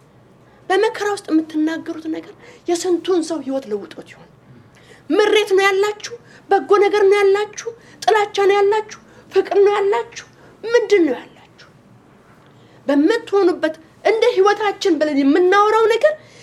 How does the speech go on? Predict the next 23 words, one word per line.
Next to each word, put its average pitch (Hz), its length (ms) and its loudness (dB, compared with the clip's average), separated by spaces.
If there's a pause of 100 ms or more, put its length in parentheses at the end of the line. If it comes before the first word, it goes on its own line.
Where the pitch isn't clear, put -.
(160)
የሰውን 381 400 4
ህይወት 427 320 4 (300)
ወደ 339 260 2
ዘላለማዊ 392 800 4
ነገር 370 240 0
ሊያሻግር 311 580 -4
የሚችል 302 340 -8 (320)
እንቁ 381 420 -2 (180)
መልህቅ 294 380 -2
እንደሆነ 285 400 -6 (320)
በዚህ 247 260 -10
ነገር 190 220 -10
አስቡት። - 420 -20 (1120)
እቺ 247 240 -8
ሴት - 300 -12 (500)
እቺን 359 280 -6 (760)
ሩትን 320 420 0
ለማምጣት 285 460 0
አይደለም 208 340 -8
ኑሃሚ 262 320 0 (760)
ስለ 302 220 0
ትውልዷ 262 320 -2
የምትናገረው 190 800 -8